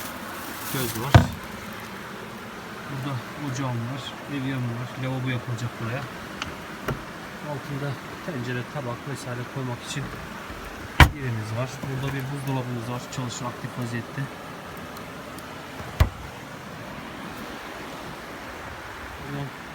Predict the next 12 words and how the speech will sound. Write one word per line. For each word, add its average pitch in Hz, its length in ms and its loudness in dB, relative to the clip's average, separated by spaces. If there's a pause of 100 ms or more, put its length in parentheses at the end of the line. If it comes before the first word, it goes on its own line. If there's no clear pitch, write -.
(1900)
pencerelerimiz 143 720 0 (240)
sürekli - 260 0
zaten 147 320 -2
açılabilir. 135 480 -2 (1120)
Şuradaki 156 600 2 (760)
aydınlatma 139 560 0 (1160)
lambalarımızla 143 680 0
içeriği, 135 400 0 (480)
mutfağı 139 500 0
ve 135 480 -6
dışarıyı 135 380 0
aydınlatabiliyoruz. 131 840 -2